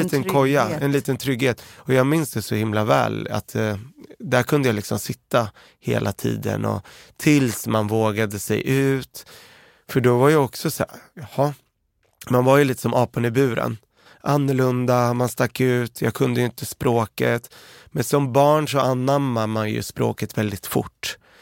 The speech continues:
Speaker 2: Det var ju mycket liksom, du gör, du gör leka, nyckel, cykel. Alltså man bytte ju bred
Speaker 1: Mm.
Speaker 2: på. Men sen så kom jag in i det väldigt snabbt.
Speaker 1: Och, och, eh, jag menar, hur, hur pratar ni idag?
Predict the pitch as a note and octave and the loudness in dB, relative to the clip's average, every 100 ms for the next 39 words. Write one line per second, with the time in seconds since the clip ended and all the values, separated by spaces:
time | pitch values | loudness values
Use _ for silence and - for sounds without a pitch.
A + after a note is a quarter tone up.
0 | - - _ A#2 B2 B2 B2+ - - A2 | -20 -20 _ 2 2 4 0 -2 -4 -2
1 | - A2 G#2+ A2+ A2+ G#2+ A2+ - - F3 | -2 -2 0 2 2 0 -2 -8 -14 -4
2 | A#2+ B2 A#2 A2+ A#2 G#2+ - A2 A2 A2+ | 0 4 4 2 2 0 0 2 2 0
3 | - _ B2+ B2 - B2 A2 - B2 - | -4 _ -6 -6 -4 -4 -4 -4 -6 -4
4 | - A#2 A#2 A2 G#2+ - - B2 C3 B2+ | -2 0 0 -2 -6 -6 -4 -2 2 2
5 | B2 A#2+ B2 - - _ C3+ A#2+ A2 A2 | 0 -6 -8 -8 -10 _ 0 0 0 0
6 | B2 A#2+ F3+ A2+ - - - - C#3+ - | 0 0 -2 -4 -6 -20 -16 -4 -2 0
7 | D3+ - C#3 B2+ A#2 A#2+ D#3 B2+ A2 G#2+ | -2 -2 0 2 2 2 0 0 -2 0
8 | A2+ A#2 A2 A2 A#2 A#2+ A2+ A2 - - | 0 0 -2 -6 -2 -2 -2 -8 -6 -6
9 | - _ - - _ _ _ - - _ | -6 _ -20 -20 _ _ _ -20 -20 _
10 | _ - - B3+ - - A3+ - - A#3 | _ -6 0 0 0 -6 -10 -6 -2 0
11 | B3 B3 A#3 A#3 - A3+ B3 - C#4+ C4+ | 2 0 0 -2 -4 -2 0 0 0 0
12 | C#4+ C#4 - C4 B3+ C4 B3 G3+ C4+ D#4 | 0 0 0 -2 0 -2 -2 -2 -2 0
13 | E4 G3+ | 0 0